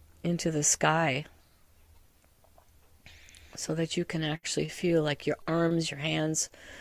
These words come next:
your lap, everything feels emptier. This burden has just been taken up and out from your space.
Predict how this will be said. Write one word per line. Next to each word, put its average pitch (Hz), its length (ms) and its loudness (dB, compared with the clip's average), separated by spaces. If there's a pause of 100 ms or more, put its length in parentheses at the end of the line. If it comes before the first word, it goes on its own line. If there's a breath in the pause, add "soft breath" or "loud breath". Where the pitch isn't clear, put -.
(280 loud breath)
your 147 100 0
lap, 151 440 4
everything 165 320 2
feels 151 340 2
emptier. 151 540 0 (160)
This - 160 -6
burden 160 540 0 (500 soft breath)
has 170 240 -4
just 180 400 2
been 156 140 -4
taken 185 440 -2 (100)
up 170 360 -4
and 160 200 -4
out 165 500 -4 (2000 soft breath)
from 170 280 -4
your 170 160 2
space. 170 800 0